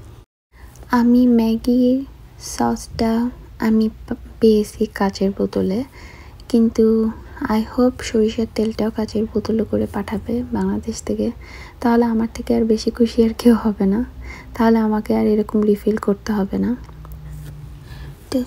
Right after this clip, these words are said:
fish is done totally, হালকা ফ্রাইও হয়েছে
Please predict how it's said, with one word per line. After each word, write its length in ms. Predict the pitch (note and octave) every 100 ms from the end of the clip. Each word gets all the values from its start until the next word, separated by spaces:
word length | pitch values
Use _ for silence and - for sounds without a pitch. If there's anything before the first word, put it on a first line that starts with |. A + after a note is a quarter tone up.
| -
fish 380 | - C#4 C4+ C4+ C4 A#3+
is 120 | A#3 - -
done 340 | A3 G#3 G#3+ C#4+ F4+ - - - - - -
totally, 600 | A3 G#3+ G#3+ G#3+ A3 C4+ E4 - - - - - -
হালকা 320 | A#3 A3+ A3 -
ফ্রাইও 420 | - G#3 G#3+ G#3+ A#3+
হয়েছে 400 | A#3+ A3+ - C#4